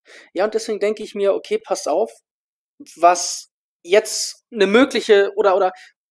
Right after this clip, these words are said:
das ist jetzt meine Überlegung, ja, um, um hier mehr, mehr den, den, den Liberalismus wieder reinzuschmeißen, nach dem Motto, ja, okay, wenn du, wenn du genderst, weil du's für richtig hältst, dann mach das. Und wenn du's nicht für richtig hältst, dann machst du's halt nicht.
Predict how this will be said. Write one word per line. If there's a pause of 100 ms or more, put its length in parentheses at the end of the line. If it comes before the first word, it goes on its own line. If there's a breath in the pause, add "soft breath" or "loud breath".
(400)
das
ist
jetzt
meine
Überlegung,
ja, (300)
um,
um
hier
mehr,
mehr
den,
den,
den
Liberalismus
wieder
reinzuschmeißen,
nach
dem
Motto,
ja,
okay,
wenn
du, (440 loud breath)
wenn
du (160)
genderst,
weil
du's (160)
für
richtig (160)
hältst,
dann
mach
das.
Und
wenn
du's
nicht
für
richtig
hältst,
dann
machst
du's
halt
nicht.